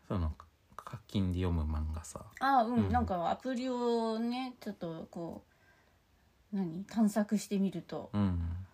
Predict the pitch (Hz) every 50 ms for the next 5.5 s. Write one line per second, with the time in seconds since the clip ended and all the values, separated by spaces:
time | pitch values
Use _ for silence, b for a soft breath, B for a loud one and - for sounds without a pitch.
0 | B B _ _ _ - - 262 247 - 294 285 - 302 302 285 285 285 285 285
1 | - 208 190 170 160 165 165 160 - 220 233 240 226 262 254 226 - 240 220 -
2 | - 240 233 233 233 220 - - 208 - - 190 175 160 160 160 156 - - 175
3 | 147 151 151 - - 156 - 110 101 87 87 87 87 85 82 85 85 85 82 82
4 | 82 - 208 202 - 240 185 110 90 87 85 80 80 78 78 85 85 85 82 87
5 | - - - - - 85 80 78 - -